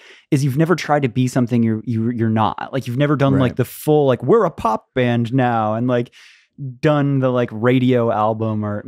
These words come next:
Speaker 1: maybe I'm not aware, but I don't think you have. So as much as you've
Speaker 2: <laughs>
Speaker 1: pushed
Speaker 2: No.
Speaker 1: boundaries and you've stayed with the times, you've also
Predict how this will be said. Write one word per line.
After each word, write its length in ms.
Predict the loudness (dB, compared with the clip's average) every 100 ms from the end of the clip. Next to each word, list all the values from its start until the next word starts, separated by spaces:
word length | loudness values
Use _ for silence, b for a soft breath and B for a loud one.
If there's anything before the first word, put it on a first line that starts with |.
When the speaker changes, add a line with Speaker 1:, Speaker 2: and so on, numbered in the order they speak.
| -16 -20 -10
Speaker 1:
maybe 340 | -4 -2 0
I'm 200 | 0 0 -2
not 160 | -2
aware, 260 | 0 0 2
but 100 | 0
I 80 | 2
don't 240 | 0 0
think 260 | 0 0 2
you 120 | 2
have. 520 | 2 0 0 -2 -6 B B B B B
So 360 | -16 0 2 4
as 160 | 2 2
much 200 | 2 2
as 140 | 2
you've 160 | 0 -2
Speaker 2:
<laughs> 100 | -2
Speaker 1:
pushed 280 | -2 -2
Speaker 2:
No. 80 | -2
Speaker 1:
boundaries 840 | -2 2 0 0 -2 0 -2 -4 -6
and 160 | 0 2
you've 140 | 2 0
stayed 320 | -2 0 2
with 180 | -2 -6
the 80 |
times, 840 | -10 -4 0 0 2 0 0 -4 -10 b b b
you've 260 | 0 0 4
also 920 | 2 2 0 0 2 0 0 -2 -6